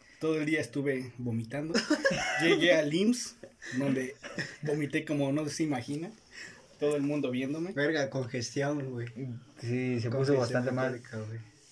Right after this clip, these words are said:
Speaker 3: Eh,
Speaker 1: Así que no lleguen al exceso. Es malo.
Speaker 3: Sí,
Speaker 2: Bueno,
Speaker 3: no
Speaker 2: mira,
Speaker 3: tomen
Speaker 2: si no,
Speaker 3: mezcal,
Speaker 2: sí.
Speaker 3: no tomen mezcal, o,
Speaker 2: No, eh, eh, yo siempre he dicho que el mezcal es como las mujeres, ¿no?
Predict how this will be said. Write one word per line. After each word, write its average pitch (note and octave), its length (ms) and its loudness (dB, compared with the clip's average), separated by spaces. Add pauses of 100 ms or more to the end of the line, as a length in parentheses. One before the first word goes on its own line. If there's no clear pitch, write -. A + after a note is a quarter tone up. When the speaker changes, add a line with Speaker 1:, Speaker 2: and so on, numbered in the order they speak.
(240)
Speaker 3:
Eh, A2 840 0
Speaker 1:
Así C3 240 -6
que B2+ 280 -4 (100)
no C#3 160 -2
lleguen C#3 320 0
al A2 100 -2
exceso. A2 520 -8 (560)
Es C#3+ 140 -4
malo. C#3 300 -4 (260)
Speaker 3:
Sí, C3+ 280 0
Speaker 2:
Bueno, C3 180 6
Speaker 3:
no F#3+ 60 6
Speaker 2:
mira, F#3+ 200 4
Speaker 3:
tomen F3+ 60 2
Speaker 2:
si E3 80 2
no, - 60 2
Speaker 3:
mezcal, D3 260 8
Speaker 2:
sí. C#3+ 60 0
Speaker 3:
no C#3+ 120 4
tomen D#3+ 220 6
mezcal, C3+ 420 4
o, G#2+ 220 0 (200)
Speaker 2:
No, E3 240 2
eh, E3+ 160 2 (160)
eh, E3 220 0
yo F#3 80 0
siempre G3+ 240 -2
he F#3 40 0
dicho A3 180 -4
que D3 100 -2
el C3 80 -2
mezcal D#3+ 640 -2
es C3 300 -6
como A#2 440 -2
las A2+ 200 -2
mujeres, A2+ 480 -8
¿no? - 180 -18